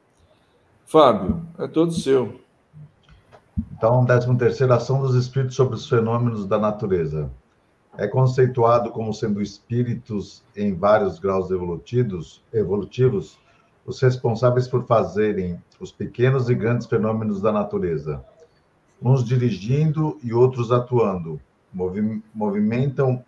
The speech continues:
Speaker 2: os elementos materiais e realizam a manutenção das forças físicas do planeta,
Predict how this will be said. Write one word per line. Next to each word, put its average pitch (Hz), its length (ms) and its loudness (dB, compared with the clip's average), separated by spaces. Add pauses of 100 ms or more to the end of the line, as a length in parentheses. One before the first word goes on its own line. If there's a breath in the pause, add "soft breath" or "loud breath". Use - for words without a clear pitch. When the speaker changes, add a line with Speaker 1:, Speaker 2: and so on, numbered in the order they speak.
Speaker 2:
os 98 140 -8
elementos 104 400 0
materiais 101 840 0
e 107 80 -8
realizam 113 720 0
a 113 80 -2
manutenção 110 720 -4
das 110 340 -2
forças 107 520 -4
físicas 113 520 -6
do 101 80 -12
planeta, 92 640 -6